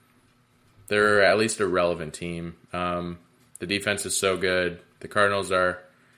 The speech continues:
also, we're not sure who's starting at quarterback for them. Kyler is m-, not expected to be back, so it'll likely be Clayton Tune getting us,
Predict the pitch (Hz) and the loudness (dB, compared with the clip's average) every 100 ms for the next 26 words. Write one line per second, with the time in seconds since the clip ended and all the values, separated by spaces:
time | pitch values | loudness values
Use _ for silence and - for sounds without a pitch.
0 | _ _ _ _ _ _ 110 135 - 113 | _ _ _ _ _ _ 4 4 6 4
1 | 107 98 92 - 92 92 - 95 92 90 | 4 2 0 -2 -6 -6 0 2 2 0
2 | 90 - 92 90 87 - 92 90 95 92 | -4 -4 -2 0 0 -2 -4 0 0 -2
3 | 92 - - 107 110 113 110 98 95 95 | -8 -14 0 4 4 4 4 2 -2 -8
4 | 92 - _ _ _ _ _ _ - 101 | -10 -14 _ _ _ _ _ _ -14 -2
5 | 104 113 107 - - 101 117 120 120 127 | 4 4 2 -2 2 2 0 -8 -4 -4
6 | 127 123 131 127 - 104 101 95 98 - | 2 2 2 0 0 2 4 4 2 2
7 | 101 95 90 107 101 95 92 - 98 107 | -2 -2 -2 0 0 0 -8 -8 -6 -4
8 | 113 110 113 113 113 110 - | -2 0 0 -2 -4 -6 -8